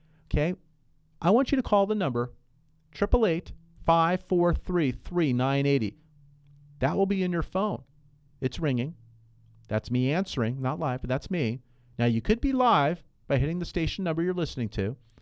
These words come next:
or you can choose an option and then leave that message or talk to my team live if they're not on the line already. Or you can choose this option.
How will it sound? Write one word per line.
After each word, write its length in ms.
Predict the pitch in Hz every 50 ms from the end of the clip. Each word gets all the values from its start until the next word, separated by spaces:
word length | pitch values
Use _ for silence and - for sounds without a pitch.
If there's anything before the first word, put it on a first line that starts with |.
| _ _ _ _ _ _ _
or 240 | - 208 240 247 247
you 140 | 240 226 -
can 140 | - 226
choose 360 | 214 - - 185 165 165 175 190
an 100 | 196 190
option 400 | 175 165 151 - - 175 170 156
and 140 | - 160 160
then 180 | 165 170 165
leave 180 | 147 135 135 131
that 180 | 151 151 147 143
message 320 | 135 123 123 - 139 -
or 80 | 143 147
talk 240 | - - 135 131 -
to 60 | -
my 120 | 147 147
team 220 | - - 175 165 165
live 320 | 147 127 120 117 120 123
if 100 | 139 131
they're 100 | - 139
not 180 | 135 120 113 110
on 140 | 113 113 117
the 80 | 113
line 260 | 110 110 101 101 101
already. 460 | 98 107 110 120 143 151 147 120 - - - - - - - - - - - - - - - - -
Or 340 | - 151 180 202 220 254 285
you 120 | 262 233
can 180 | 233 - 254 240
choose 280 | - - 247 240 208 -
this 180 | 269 - -
option. 380 | 226 165 127 - - - 95